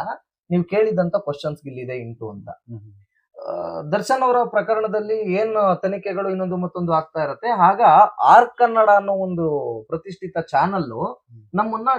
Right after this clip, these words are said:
Speaker 1: ಡಿಬೇಟಿಗೆ ಅಂತ ಕರೆದಿರ್ತಾರೆ.
Speaker 2: ಹ್ಮ್, ಹ್ಮ್.
Speaker 1: ಸ್ವಾಮಿ, ನಿಮ್ಗೆ ಪ್ರಾಮಾಣಿಕವಾಗಿ ನಾನ್ ಮೆನ್ಷನ್ ಮಾಡಿ ಹೇಳ್ತೀನಿ,
Speaker 2: ಹ್ಮ್.
Speaker 1: ಅಲ್ಲಿ ನಾವು ಮಾತಾಡಿದಷ್ಟುನು ಹಾಕಿಲ್ಲ ಅವರು.
Speaker 2: ಹ್ಮ್.
Speaker 1: ಅರ್ಥ ಆಗ್ತಾ ಇದೆಯಾ?
Speaker 2: ಹ್ಮ್.
Speaker 1: ಅವ್ರಿಗೆ
Speaker 2: ಹಾ.
Speaker 1: ಯಾವ ರೀತಿ ಬೇಕೋ, ನಾನಿಲ್ಲಿ for example ದರ್ಶನ್ ಅವ್ರದ್ದನ್ನ ನಾವ್ ಆಮೇಲೆ ಮಾತಾಡೋಣ.
Speaker 2: ಹ್ಮ್, ಹ್ಮ್, ಹ್ಮ್.
Speaker 1: ಆದ್ರೆ ನಾನ್ ಹೇಳ್ತಾ ಇರೋದು ಈ ದೊಡ್ಡ ದೊಡ್ಡ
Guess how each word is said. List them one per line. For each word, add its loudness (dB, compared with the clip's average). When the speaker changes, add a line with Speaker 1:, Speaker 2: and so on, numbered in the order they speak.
Speaker 1:
ಡಿಬೇಟಿಗೆ 0
ಅಂತ -4
ಕರೆದಿರ್ತಾರೆ. -2
Speaker 2:
ಹ್ಮ್, -12
ಹ್ಮ್. -20
Speaker 1:
ಸ್ವಾಮಿ, 4
ನಿಮ್ಗೆ -2
ಪ್ರಾಮಾಣಿಕವಾಗಿ 4
ನಾನ್ -2
ಮೆನ್ಷನ್ -2
ಮಾಡಿ -2
ಹೇಳ್ತೀನಿ, -6
Speaker 2:
ಹ್ಮ್. -20
Speaker 1:
ಅಲ್ಲಿ 2
ನಾವು 4
ಮಾತಾಡಿದಷ್ಟುನು 2
ಹಾಕಿಲ್ಲ -4
ಅವರು. -10
Speaker 2:
ಹ್ಮ್. -14
Speaker 1:
ಅರ್ಥ -2
ಆಗ್ತಾ 2
ಇದೆಯಾ? 2
Speaker 2:
ಹ್ಮ್. -4
Speaker 1:
ಅವ್ರಿಗೆ 8
Speaker 2:
ಹಾ. 10
Speaker 1:
ಯಾವ 12
ರೀತಿ 0
ಬೇಕೋ, 6
ನಾನಿಲ್ಲಿ -4
for -2
example -2
ದರ್ಶನ್ -4
ಅವ್ರದ್ದನ್ನ -4
ನಾವ್ 2
ಆಮೇಲೆ 2
ಮಾತಾಡೋಣ. 4
Speaker 2:
ಹ್ಮ್, -2
ಹ್ಮ್, -
ಹ್ಮ್. -16
Speaker 1:
ಆದ್ರೆ 2
ನಾನ್ -6
ಹೇಳ್ತಾ -2
ಇರೋದು 0
ಈ -10
ದೊಡ್ಡ -4
ದೊಡ್ಡ 0